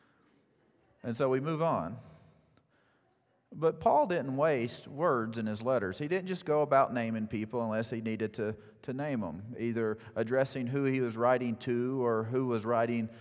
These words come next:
the letter with them or for some reason or the other, or to uplift other people in the church so that they may listen to them.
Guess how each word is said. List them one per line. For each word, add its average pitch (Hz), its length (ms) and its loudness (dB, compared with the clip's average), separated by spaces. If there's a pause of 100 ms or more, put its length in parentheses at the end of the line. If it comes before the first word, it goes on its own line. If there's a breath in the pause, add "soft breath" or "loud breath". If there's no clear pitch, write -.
(140)
the 117 100 0
letter 117 260 4
with 110 260 -2
them 113 380 -4
or 104 280 -2 (260 loud breath)
for 117 120 -4
some 120 260 -2
reason 110 300 -2
or 107 120 -4
the 104 120 -2
other, 107 240 2
or 123 160 4
to - 160 -2
uplift 160 480 2
other 143 220 -2
people 131 540 -6
in 123 140 -4
the 120 80 -4
church 127 540 -2
so 123 200 -2
that 123 200 0
they 131 120 -2
may 131 160 -4
listen 151 380 -4
to 98 120 -6
them. 80 340 -8